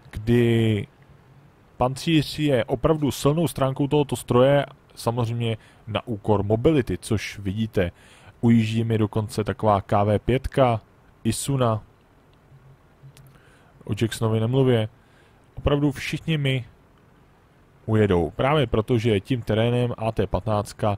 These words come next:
jede těch devatenáct, dvacet kilometrů za hodinu a více si prostě dovolit nemůže.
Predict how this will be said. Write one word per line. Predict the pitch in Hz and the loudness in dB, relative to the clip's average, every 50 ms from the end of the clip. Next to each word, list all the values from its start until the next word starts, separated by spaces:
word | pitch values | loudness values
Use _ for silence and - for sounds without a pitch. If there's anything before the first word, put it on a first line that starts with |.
| - - - - - - _ - | -6 -14 -20 -20 -20 -20 _ -8
jede | 98 98 104 104 104 107 104 98 92 - _ _ _ _ _ | -4 0 0 0 2 2 0 0 0 -4 _ _ _ _ _
těch | - - 87 - - - - | -10 -8 -8 -8 -8 -6 -2
devatenáct, | 127 127 120 117 - 120 113 110 104 95 92 | 2 2 2 2 2 0 -2 0 0 -2 -2
dvacet | 92 104 107 110 - 113 92 - | -4 -4 -4 -2 0 -2 -4 -4
kilometrů | - - 110 110 110 107 - 107 98 95 | -4 -4 -2 0 0 -2 -2 -4 -6 -6
za | 92 95 87 | -4 -2 0
hodinu | 90 104 107 101 104 101 101 98 95 - - - - - - - - - | 0 2 0 0 0 0 0 -2 -4 -6 -12 -20 -20 -20 -20 -16 -8 -6
a | 87 85 85 | -4 -4 -4
více | 87 95 98 - - - 98 | -4 -6 -8 -6 -6 -6 -6
si | - - 92 | -4 -6 -6
prostě | 92 87 85 - - - 101 92 | -4 -6 -6 -6 -6 -4 -4 -2
dovolit | 85 92 90 98 104 98 95 - - - - - - - - | 0 0 2 4 4 4 4 2 -2 -8 -20 -20 -14 -8 -4
nemůže. | 101 107 117 123 120 107 92 80 - | -2 0 0 0 0 0 0 -2 -4